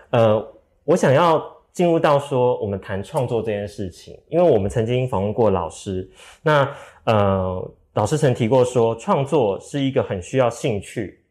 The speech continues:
跟勤劳的事情，那为什么这两个特质在创作路上非常重要呢？然后，呃，如果以老师自身经历，是不是因为老师开始受这些东西读得多了，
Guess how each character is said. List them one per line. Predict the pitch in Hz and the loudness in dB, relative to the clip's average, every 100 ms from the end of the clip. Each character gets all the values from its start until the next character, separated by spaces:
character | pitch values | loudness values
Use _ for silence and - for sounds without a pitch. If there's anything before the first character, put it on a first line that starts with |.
| _ _ _ _ | _ _ _ _
跟 | 135 123 131 | 2 2 0
勤 | - 107 | -4 -2
劳 | 101 95 | 0 0
的 | 98 | -4
事 | - 107 | -4 -6
情， | - - 87 - _ - - | -8 -12 -14 -14 _ -16 -4
那 | 202 | 0
为 | |
什 | 233 139 | 2 2
么 | 104 101 - - _ _ | 2 0 -6 -20 _ _
这 | - | 0
两 | 165 | 2
个 | 104 | 2
特 | 101 - 147 | -2 2 2
质 | - - 92 | 2 -6 -8
在 | 90 139 | -4 -2
创 | 151 | 0
作 | 131 | 0
路 | 120 | 0
上 | 117 107 | -2 -6
非 | 107 | -6
常 | 95 | -6
重 | 110 98 | -8 -8
要 | 92 87 | -8 -10
呢？ | 85 82 _ _ _ - | -14 -18 _ _ _ -8
然 | 127 | -4
后， | 165 156 147 - - _ | 0 0 0 -8 -20 _
呃， | 117 98 95 92 98 - - | -6 -4 -6 -10 -14 -18 -10
如 | 139 | -2
果 | 175 | 0
以 | 139 | 2
老 | 135 104 | 0 -2
师 | 143 | -6
自 | 160 | -4
身 | 139 131 | -2 -4
经 | - 113 | -4 -4
历， | 117 92 - _ _ _ | -4 -6 -12 _ _ _
是 | - | -2
不 | 202 | 0
是 | 214 | 2
因 | |
为 | 214 | 2
老 | 131 | 2
师 | 98 143 | -2 -4
开 | 143 147 | -2 -2
始 | 143 104 | -2 -6
受 | 90 127 | -2 -2
这 | 127 | 0
些 | 131 | -2
东 | 120 117 | 0 -2
西 | 117 | -4
读 | 117 117 | -2 -2
得 | |
多 | 120 131 120 | -2 -2 0
了， | 113 - | -2 -4